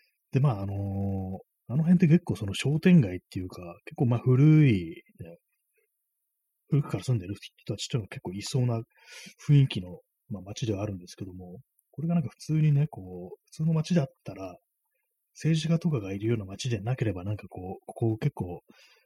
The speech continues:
ね、いろんな店やっていい感じだなっていうふうに思うんですけども、それがね、なんかやっぱりこの政治的な印象というものが非常にこう強く、自分の中ではね、結構強くなってるっていう感じで、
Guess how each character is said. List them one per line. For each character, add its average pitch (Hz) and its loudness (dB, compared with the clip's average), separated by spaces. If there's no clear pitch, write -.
ね、 95 -2
い 98 0
ろ 117 6
ん 117 6
な 113 4
店 117 2
や 98 0
っ - -16
て - -2
い 123 4
い 120 0
感 120 2
じ 117 0
だ 123 4
な 123 2
っ - -4
て - -6
い 107 -4
う - -4
ふ 95 -4
う - -8
に 90 -12
思 110 -4
う - -2
ん 101 -4
で 95 -10
す - -12
け - -8
ど 87 -10
も、 92 -10
そ - -4
れ 156 6
が 156 6
ね、 147 8
な 117 4
ん 113 0
か 101 -6
や 95 -8
っ - -18
ぱ 104 -4
り 95 -4
こ 98 -10
の 92 -10
政 139 2
治 - -6
的 131 4
な 123 6
印 127 4
象 120 2
と - 2
い 120 4
う 104 2
も 110 0
の 110 0
が 90 -12
非 95 -12
常 110 2
に 104 -2
こ 101 -8
う 98 -8
強 - -2
く、 - -8
自 117 -2
分 120 4
の 117 2
中 113 -2
で 87 -16
は 85 -20
ね、 87 -20
結 92 -16
構 98 -14
強 101 -4
く - -8
な 98 -6
っ 95 -10
て - -16
る 175 -12
っ - -20
て - -18
い 95 -10
う 92 -12
感 90 -14
じ 92 -16
で、 85 -12